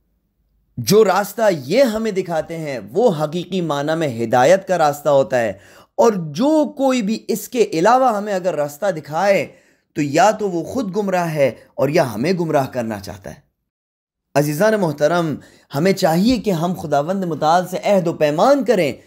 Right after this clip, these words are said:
कि बाकी उम्र में हम अपनी पूरी कोशिश करेंगे, ए परवरदिगार,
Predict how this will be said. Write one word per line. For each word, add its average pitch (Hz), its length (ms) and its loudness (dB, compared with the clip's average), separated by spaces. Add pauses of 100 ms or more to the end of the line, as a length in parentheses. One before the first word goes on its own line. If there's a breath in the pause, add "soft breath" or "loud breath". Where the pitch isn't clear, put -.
(200 soft breath)
कि 160 80 -2
बाकी 160 460 0
उम्र 240 440 2
में 190 160 0
हम 156 200 -4
अपनी 180 240 -6
पूरी 294 480 0
कोशिश 196 360 -2
करेंगे, 160 460 2 (460 loud breath)
ए 160 140 4
परवरदिगार, 147 880 2